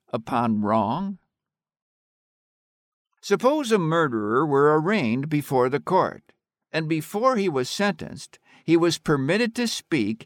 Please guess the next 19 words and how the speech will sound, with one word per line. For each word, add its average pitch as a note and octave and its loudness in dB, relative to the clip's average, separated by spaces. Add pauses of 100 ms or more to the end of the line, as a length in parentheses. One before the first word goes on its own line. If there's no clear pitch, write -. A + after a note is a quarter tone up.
(140)
and C#3 -4
tell D3 2
any A#3 0
reason D3+ 0 (160)
as B2 -2
to C3 -2
why C#3+ 2
sentence D3+ -4
should D#3+ -2
not G#2+ 0
be C#3+ -2
passed. - -4 (880)
Suppose A#3+ 0
he A3 -2
would D3 -4
stand F3+ -2
up D#3+ 2
and B2+ -6
say, C#3+ 0